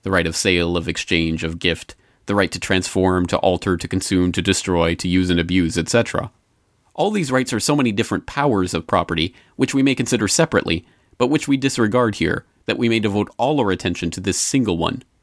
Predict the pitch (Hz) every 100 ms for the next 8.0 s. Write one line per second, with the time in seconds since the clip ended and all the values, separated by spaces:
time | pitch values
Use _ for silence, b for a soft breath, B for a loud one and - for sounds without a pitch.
0 | _ 113 117 113 107 - 123 117 98 71
1 | - - - _ _ _ _ _ _ _
2 | _ - 131 90 - _ _ _ _ 123
3 | 123 123 131 113 117 110 101 139 165 98
4 | 95 b b b 98 82 80 82 90 107
5 | 113 82 85 90 82 92 92 87 85 151
6 | 123 95 - b b b - 147 160 147
7 | 131 170 170 - 110 101 92 90 82 80